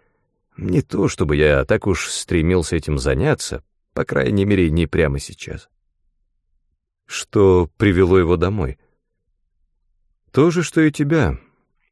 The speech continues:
Погребение», сказал Мендер. «И все сопутствующее». «Все сопутствующее, разумеется. Если действительно существует заговор с целью посадить меня на трон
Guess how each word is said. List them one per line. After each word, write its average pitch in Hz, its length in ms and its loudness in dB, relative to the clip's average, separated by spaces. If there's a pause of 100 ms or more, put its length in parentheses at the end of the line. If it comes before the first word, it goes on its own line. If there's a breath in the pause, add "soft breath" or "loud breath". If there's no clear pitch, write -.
(260)
Погребение», 135 680 0 (560)
сказал 80 380 0
Мендер. 62 400 -10 (640)
«И 220 160 -2
все 131 360 0
сопутствующее». - 920 -8 (1900)
«Все - 500 -6
сопутствующее, 80 1160 -6
разумеется. 101 800 -2 (960)
Если 123 420 -6
действительно 110 1000 0
существует 95 800 -4
заговор 80 640 0
с - 80 -10
целью 90 460 0
посадить 78 520 -4
меня 78 260 0
на 67 140 -2
трон 82 600 -6